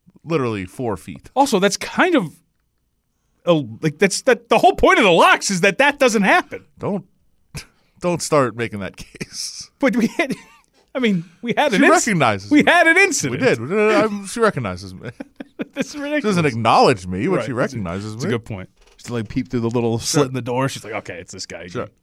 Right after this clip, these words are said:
Speaker 1: But you were not referencing the paperwork. You were referencing the other Damon debacle.
Speaker 2: Right.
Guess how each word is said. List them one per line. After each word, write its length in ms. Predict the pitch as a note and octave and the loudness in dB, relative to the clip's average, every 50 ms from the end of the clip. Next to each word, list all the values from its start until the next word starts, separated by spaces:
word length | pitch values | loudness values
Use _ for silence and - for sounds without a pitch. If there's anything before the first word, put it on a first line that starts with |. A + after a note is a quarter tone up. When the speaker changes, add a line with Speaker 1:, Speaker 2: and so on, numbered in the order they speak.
| _ _ _ _ - | _ _ _ _ 0
Speaker 1:
But 80 | D3 | 2
you 80 | F3+ G#3+ | 4 4
were 80 | G3 | 4
not 180 | E3+ F3 F3+ E3 | 4 4 4 4
referencing 400 | D3 C3+ A#2+ B2+ A#2+ - B2+ A#2+ | 4 2 2 0 -6 -6 -6 -6
the 80 | A2+ G2+ | -6 -4
paperwork. 440 | - A#2+ A2 E2+ G2 F#2+ F#2 F#2+ F#2 | -4 -4 -4 -4 -6 -8 -8 -8 -6
You 80 | A#2+ B2+ | -6 -4
were 60 | A#2+ A#2+ A#2+ | -2 -2 -2
referencing 300 | A2+ A#2 G#2+ - A2+ A2 G#2 | -2 -4 -10 -10 -10 -8 -6
the 60 | G#2 | -4
other 180 | G#2+ G#2+ G#2 G2+ | -4 -4 -4 -6
Damon 500 | G2 E2+ F#2+ G2+ G2 F#2+ F#2+ F#2 F#2+ F#2+ F#2 | -6 -6 -6 -4 -4 -4 -4 -6 -8 -8 -10
debacle. 560 | - G2+ F2+ F#2+ F2+ F2+ - F2+ D#2+ E2+ G#2 C3+ | -8 -6 -4 -4 -4 -6 -8 -10 -10 -10 -6 0
Speaker 2:
Right. 280 | D3 D#3+ D3+ A#2+ G2+ | 2 2 2 2 0